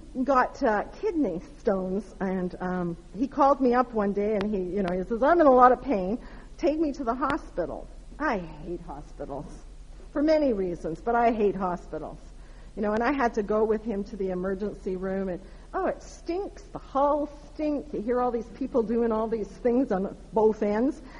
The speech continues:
And, uh, the last place, in fact, I told him if he ever had kidney stones again,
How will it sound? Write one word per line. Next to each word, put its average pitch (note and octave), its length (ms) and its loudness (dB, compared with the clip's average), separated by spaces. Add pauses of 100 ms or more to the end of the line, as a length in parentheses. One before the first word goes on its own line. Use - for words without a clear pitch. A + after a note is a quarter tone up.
(280)
And, B3+ 300 6
uh, A#3+ 240 8 (1300)
the D4 60 -2
last F4 400 10
place, D4 260 6
in B3+ 140 2
fact, D4+ 400 2
I D#4+ 160 4
told D4+ 340 2
him A3 160 -2
if F#3 80 -4
he A#3+ 140 0
ever B3+ 160 0
had C#4 200 -4
kidney B3+ 260 -2
stones A3+ 340 -4
again, G#3 280 -2